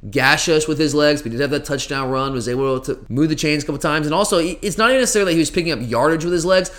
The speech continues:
but when you're undisciplined in your pass rush, you allow him those lanes to escape the pocket. You don't contain him in the pocket. If you're rushing too far up the field, you allow him to escape underneath the pressure,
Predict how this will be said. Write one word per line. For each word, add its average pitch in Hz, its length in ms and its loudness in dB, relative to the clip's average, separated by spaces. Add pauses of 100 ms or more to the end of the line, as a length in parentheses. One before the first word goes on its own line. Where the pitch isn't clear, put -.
(200)
but 151 100 4
when 160 160 0
you're 160 160 -2
undisciplined 160 760 0
in 160 200 -2
your 156 200 0
pass 151 340 -2
rush, 185 240 0 (240)
you 156 220 0
allow 147 380 2
him 156 280 -2
those 139 300 2
lanes 147 440 -2
to 143 160 -2
escape 160 800 0
the 139 60 -6
pocket. 107 400 -8
You 147 140 -4
don't 170 320 -2
contain 196 520 8
him 160 120 0
in 139 60 -4
the 127 60 -2
pocket. 127 380 -2 (240)
If 135 140 -4
you're 147 80 2
rushing 151 260 2
too 175 180 -4
far 143 120 0
up 143 80 -2
the 147 60 -4
field, 143 300 0 (200)
you 127 140 0
allow 147 160 2
him 160 80 0
to 139 40 -2
escape 160 320 0
underneath 160 240 -2
the 147 60 -6
pressure, 139 480 0